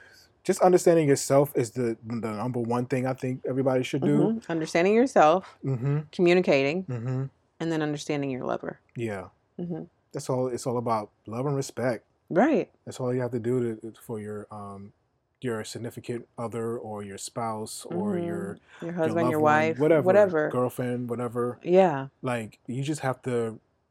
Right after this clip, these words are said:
Speaker 1: you know, have that respect, have that understanding, and
Speaker 2: S-, yeah.
Speaker 1: yeah.
Speaker 2: Speaking of girlfriend,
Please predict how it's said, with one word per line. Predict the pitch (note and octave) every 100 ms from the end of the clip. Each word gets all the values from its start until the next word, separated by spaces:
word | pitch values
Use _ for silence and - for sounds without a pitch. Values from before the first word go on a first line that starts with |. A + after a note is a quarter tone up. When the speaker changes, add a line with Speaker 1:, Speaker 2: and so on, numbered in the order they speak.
| _ _ -
Speaker 1:
you | A#2+
know, | G#2+ G#2+ G#2+ -
have | - B2 A#2
that | B2 A2+
respect, | G#2 - - A#2+ C3+ - - _ _ _ -
have | A#2 A2+
that | A#2 A#2
understanding, | A2+ G2+ - - A#2 A#2+ B2 B2+ C3 _ _ _ _ _ -
and | G2+ G2
Speaker 2:
S-, | F#2+ - -
yeah. | D#3+ D3 D3+ -
Speaker 1:
yeah. | B2 F#2+ - _ _
Speaker 2:
Speaking | - - C4+ E4
of | C#3
girlfriend, | D3 F3+ - A#2+ C2+